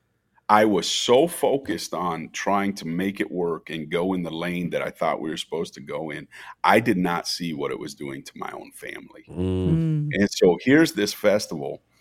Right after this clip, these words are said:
Speaker 1: that, yes, it's been up, it's been down, it's been challenging, it's been heartbreaking,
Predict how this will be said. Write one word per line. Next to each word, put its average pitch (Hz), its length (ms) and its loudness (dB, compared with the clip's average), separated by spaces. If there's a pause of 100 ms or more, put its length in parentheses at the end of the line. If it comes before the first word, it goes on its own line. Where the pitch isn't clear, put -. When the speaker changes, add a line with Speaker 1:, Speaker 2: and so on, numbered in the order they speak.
(520)
Speaker 1:
that, 90 260 2
yes, 104 320 4
it's 90 140 -4
been 82 280 -4
up, 104 300 2
it's - 120 -12
been 76 240 -10
down, 87 400 0
it's 73 100 -10
been - 160 -10
challenging, 87 680 -2
it's 58 200 -8
been - 160 -12
heartbreaking, 82 800 -4